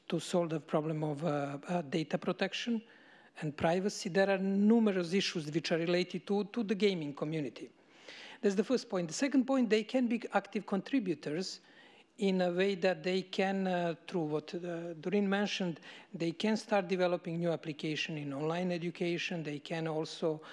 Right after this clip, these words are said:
also even in governance, to popularize some of these issues, to make them closer to people. Therefore, they are missing actor in Geneva and in governance community in general. And, uh,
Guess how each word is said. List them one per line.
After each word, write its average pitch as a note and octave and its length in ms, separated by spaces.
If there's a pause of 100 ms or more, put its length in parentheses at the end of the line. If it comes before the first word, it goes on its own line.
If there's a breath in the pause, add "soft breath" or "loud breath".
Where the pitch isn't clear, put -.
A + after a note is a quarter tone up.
(260 loud breath)
also A#3+ 260
even B3+ 220
in G#3+ 200
governance, G3 580
to F3 160 (100)
popularize F3 720
some E3+ 240
of D3+ 120
these D3+ 240
issues, F#3+ 420
to - 100
make D#3+ 240
them E3 180
closer F#3 340
to F3 200
people. A3+ 360 (600 loud breath)
Therefore, G3+ 320
they G3 200
are C4 80
missing A3+ 460
actor D#3 460
in D#3+ 280
Geneva F3 400
and A#3+ 260
in G#3 180
governance F3 460
community E3 500
in D3+ 140
general. C#3 340 (800 loud breath)
And, F3+ 400
uh, E3 260